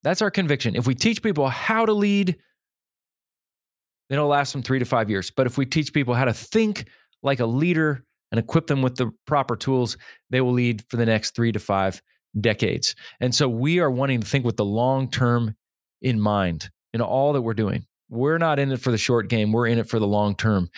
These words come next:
And maybe not even three to five decades, but three to five generations of leaders, leaders who build leaders, who build leaders, who build leaders, who build leaders. And that's what we're doing. So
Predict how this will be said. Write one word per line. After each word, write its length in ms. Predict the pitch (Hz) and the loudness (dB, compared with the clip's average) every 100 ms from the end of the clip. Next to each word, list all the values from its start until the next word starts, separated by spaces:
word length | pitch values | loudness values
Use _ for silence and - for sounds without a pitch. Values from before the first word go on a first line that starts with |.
| - - | -16 -6
And 140 | 135 135 | -4 0
maybe 220 | 165 233 | 0 0
not 160 | 170 | 0
even 180 | 131 123 | 0 -2
three 180 | 110 135 | -2 0
to 60 | 123 | 0
five 220 | 123 104 | 0 0
decades, 380 | 127 - 113 - | 0 0 -2 -2
but 160 | 110 | -4
three 180 | - 131 | -2 -2
to 60 | 131 | 0
five 260 | 135 110 | 0 0
generations 720 | 101 120 117 110 113 - 113 | 0 0 2 2 0 0 0
of 120 | 104 104 | 0 2
leaders, 320 | 110 90 - | 0 0 -2
leaders 380 | 117 131 131 120 | 0 2 0 0
who 140 | 113 | -2
build 240 | 98 107 98 | 0 -2 0
leaders, 380 | 113 120 120 | 0 0 -2
who 100 | - | -2
build 240 | 95 107 101 | -2 -2 0
leaders, 380 | 107 120 123 - | 0 0 0 -2
who 120 | 107 | -2
build 280 | 95 101 101 | 0 0 0
leaders, 320 | 123 123 120 | 0 0 0
who 160 | 117 | -2
build 240 | 104 113 104 | 0 0 0
leaders. 500 | 95 - - - - _ _ _ _ _ _ _ _ _ | -2 -4 -6 -8 -8 _ _ _ _ _ _ _ _ _
And 100 | 110 | 0
that's 200 | 117 117 | 2 2
what 80 | 113 | 0
we're 100 | 104 | 0
doing. 240 | 101 90 | 0 -2
So 260 | 85 135 123 | 0 0 -2